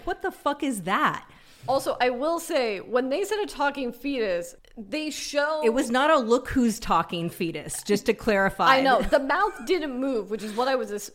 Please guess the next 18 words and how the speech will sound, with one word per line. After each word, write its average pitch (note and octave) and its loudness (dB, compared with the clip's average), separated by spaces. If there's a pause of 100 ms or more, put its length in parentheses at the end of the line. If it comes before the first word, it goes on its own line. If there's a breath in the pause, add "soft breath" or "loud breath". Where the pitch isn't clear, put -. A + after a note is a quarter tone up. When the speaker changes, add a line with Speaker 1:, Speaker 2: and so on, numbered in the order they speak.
(100)
Speaker 2:
expecting. B3+ -2
Also, C#4 0
that C4 2
Miranda B3 -2
July A#3 0
voice A3+ -4 (460 soft breath)
that C4 4
the D4 0
Speaker 1:
<laughs> - 0
Speaker 2:
fetus D4+ -2
is C4 -2
doing. B3 -4
Speaker 1:
So A3+ 8
Miranda G#3 2
July. E3+ -4
You're F#3+ -10
totally F#3 -6
correct. D#3 -10